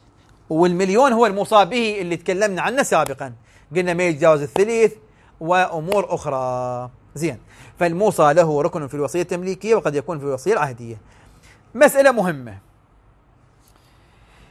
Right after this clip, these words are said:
شيخنا، في الوصية العهدية يقول السيد الله يحفظه، ألف وأربعمية وأحد، في الوصية العهدية لا يعتبر وجود الموصى له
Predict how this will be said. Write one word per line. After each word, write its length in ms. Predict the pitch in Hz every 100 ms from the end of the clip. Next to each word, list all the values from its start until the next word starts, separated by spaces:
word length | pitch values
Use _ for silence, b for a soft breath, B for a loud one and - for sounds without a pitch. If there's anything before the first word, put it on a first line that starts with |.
| b
شيخنا، 440 | - 233 156 131 107 - _
في 120 | - 294
الوصية 480 | 269 233 220 202
العهدية 960 | 170 170 170 147 147 139 135 131 127 117 - _ 156
يقول 420 | 151 190 233 208
السيد 460 | 180 151 - 156 143
الله 140 | 135
يحفظه، 300 | 127 127 139
ألف 120 | 131
وأربعمية 300 | 139 120 131
وأحد، 320 | 127 123 113
في 180 | 117 -
الوصية 500 | 185 156 131 180 151
العهدية 920 | 127 131 127 117 123 123 160 185 190 190 b b b -
لا 400 | 135 147 196 196
يعتبر 680 | 165 165 135 123 147 135 135
وجود 520 | 127 131 127 165 156
الموصى 640 | 135 123 135 180 185 180 151
له 720 | 165 147 135 131 127 123 123